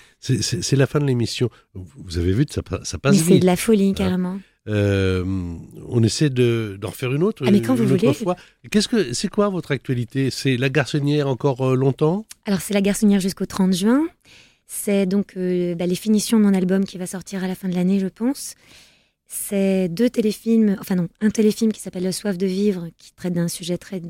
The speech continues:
Speaker 2: difficile, qui est l'alcoolisme. Je joue une, une jeune maman, euh, alcoolique qui lutte. Et donc ça, c'est un très, très beau film pour France deux. Et par ailleurs, je participe à une série qui s'appelle Insoupçonnable pour
Speaker 1: Oui.
Speaker 2: T F un avec Melville Poupeau, Emmanuel Seigné,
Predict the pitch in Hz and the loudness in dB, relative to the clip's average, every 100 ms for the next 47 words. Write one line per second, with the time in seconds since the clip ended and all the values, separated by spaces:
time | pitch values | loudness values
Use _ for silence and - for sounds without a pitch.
0 | - _ 185 - - - 196 185 _ 180 | -18 _ -16 -12 -10 -4 -2 -4 _ -8
1 | 170 165 165 170 - 175 190 185 165 170 | -6 -4 -4 -6 -6 -4 -4 -4 -10 -16
2 | _ _ _ 175 165 175 180 180 170 160 | _ _ _ -14 -6 -4 0 2 2 0
3 | 151 175 170 170 175 170 170 175 170 165 | -4 -6 -8 -6 -6 -2 0 0 -2 -4
4 | 156 156 _ _ _ _ - 160 170 - | -10 -18 _ _ _ _ -10 -10 -10 -14
5 | - - - - - - - - _ 185 | -20 -20 -20 -20 -18 -16 -18 -20 _ -2
6 | 160 208 - - - _ _ _ _ 208 | 6 6 4 -8 -18 _ _ _ _ 2
7 | 190 185 175 165 170 - - 170 - 165 | 6 6 4 2 -4 -8 -6 -6 -4 -6
8 | - 175 202 190 - 180 170 185 226 277 | -4 -4 -2 -4 -6 -8 -4 2 2 2
9 | 208 - 185 190 220 220 190 190 180 - | -4 -4 0 4 4 2 -2 -8 -12 -12
10 | 208 196 185 185 - 185 196 - 185 - | -6 -2 0 -2 -2 -4 -4 -8 -12 -6
11 | 180 175 _ _ _ _ - 226 208 - | -4 -4 _ _ _ _ -2 -2 -2 -8
12 | 185 175 208 220 220 185 - 202 180 - | -4 -2 0 0 -2 -6 -6 -4 -4 -2
13 | 226 196 190 196 190 190 185 - 202 208 | 0 0 0 2 2 0 -4 0 4 6
14 | 185 185 180 175 190 180 185 190 | 6 4 2 0 0 2 4 2